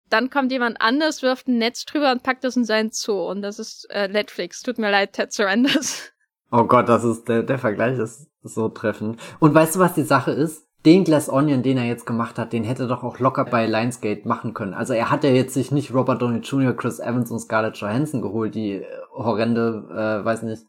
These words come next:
Speaker 2: äh, Summen verlangen, sondern klar, Craig wird sicherlich ne, irgendwie einen, einen Vertrag
Speaker 1: Der
Speaker 2: haben.
Speaker 1: kriegt bestimmt zwanzig Millionen dafür.
Speaker 2: Ah, echt, meinst du zwanzig Millionen?
Speaker 1: Ich kann mir das Budget von den Knives Out Filmen bei Netflix nur so erklären, dass die, dass Craig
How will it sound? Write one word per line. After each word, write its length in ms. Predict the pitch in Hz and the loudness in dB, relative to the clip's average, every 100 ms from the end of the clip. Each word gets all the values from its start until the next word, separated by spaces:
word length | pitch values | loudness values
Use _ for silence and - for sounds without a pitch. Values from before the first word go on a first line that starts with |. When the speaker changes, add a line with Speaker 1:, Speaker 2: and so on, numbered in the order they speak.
| - | -10
Speaker 2:
äh, 280 | 110 110 107 | -4 -2 -2
Summen 420 | - 139 151 151 | 0 2 2 -2
verlangen, 460 | - 120 117 147 | -2 2 4 2
sondern 420 | 139 127 123 117 117 | 2 2 2 2 0
klar, 400 | 123 120 120 - | 2 4 2 -2
Craig 380 | - 123 131 | 0 0 2
wird 340 | 127 113 - 110 | -2 -4 -8 -14
sicherlich 540 | 113 147 139 123 - | -4 0 2 0 -2
ne, 80 | 127 | -6
irgendwie 400 | 110 127 127 120 | -4 -2 0 0
einen, 300 | 120 117 - | -2 -4 -4
einen 160 | 113 110 | -6 -6
Vertrag 420 | 113 - - 202 | -6 -4 -2 0
Speaker 1:
Der 100 | 233 | 0
Speaker 2:
haben. 60 | 240 | 0
Speaker 1:
kriegt 200 | 247 - | -2 -2
bestimmt 340 | 214 - 220 | -6 -4 -4
zwanzig 340 | - 196 196 - | -4 -4 -6 -12
Millionen 280 | 190 180 | -12 -12
dafür. 240 | 190 - - | -14 -16 -4
Speaker 2:
Ah, 260 | - - - - - _ _ _ - | -4 -4 -10 -18 -20 _ _ _ 2
echt, 180 | 135 | 2
meinst 220 | 110 123 131 | 2 -4 -6
du 40 | |
zwanzig 300 | - 120 127 | -8 -10 -8
Millionen? 380 | 113 104 113 131 _ _ _ - | -8 -8 -10 -14 _ _ _ -14
Speaker 1:
Ich 160 | 240 | -6
kann 160 | 285 294 | -2 0
mir 120 | 302 | 2
das 160 | 262 - | 0 -4
Budget 340 | 247 233 247 | -4 0 0
von 120 | 262 | 0
den 140 | 240 226 | 0 0
Knives 220 | 214 214 | -2 -4
Out 140 | 220 214 | -8 -6
Filmen 320 | 220 214 214 _ - | -6 -6 -10 _ -6
bei 100 | 202 | -4
Netflix 440 | 208 - 208 - | -6 -8 -12 -6
nur 180 | 220 233 | -4 -4
so 100 | 233 | -2
erklären, 540 | 165 185 214 202 196 | -2 -2 -4 -2 -2
dass 200 | 202 190 - | -6 -10 -10
die, 280 | 190 185 202 _ _ | -8 -8 -10 _ _
dass 220 | - 208 - | -8 -8 -2
Craig 340 | 226 233 | 2 2